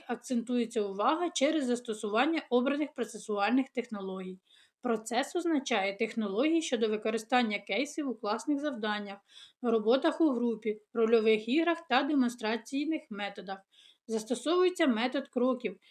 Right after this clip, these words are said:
щодо ідентифікації та вибору питань у окремому кейсі. Для здобувачів освіти даються такі завдання.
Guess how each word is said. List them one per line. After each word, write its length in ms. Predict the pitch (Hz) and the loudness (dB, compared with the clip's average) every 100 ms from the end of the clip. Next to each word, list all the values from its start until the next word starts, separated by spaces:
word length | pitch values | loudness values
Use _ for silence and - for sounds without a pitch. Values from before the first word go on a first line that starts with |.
| _ - | _ -2
щодо 280 | 262 240 | 2 4
ідентифікації 1000 | 247 233 247 - 220 226 254 294 302 330 | 4 4 2 -2 -4 -2 2 2 2 -2
та 140 | 320 208 | 0 0
вибору 380 | 233 247 262 240 | 2 2 0 -2
питань 500 | 208 - 262 349 359 | -4 0 0 0 -2
у 100 | 247 | -2
окремому 520 | 240 247 311 277 214 | 2 2 4 2 0
кейсі. 480 | 220 196 196 - 190 _ _ _ 240 | -4 -10 -10 -14 -18 _ _ _ 0
Для 120 | 254 | 2
здобувачів 580 | 240 254 277 269 277 254 | 2 2 2 2 2 2
освіти 440 | 247 269 415 392 | 2 2 2 2
даються 440 | 247 233 330 359 | 2 2 2 0
такі 320 | 277 214 330 320 | -8 -2 0 2
завдання. 520 | 202 185 202 190 | 0 -4 -10 -10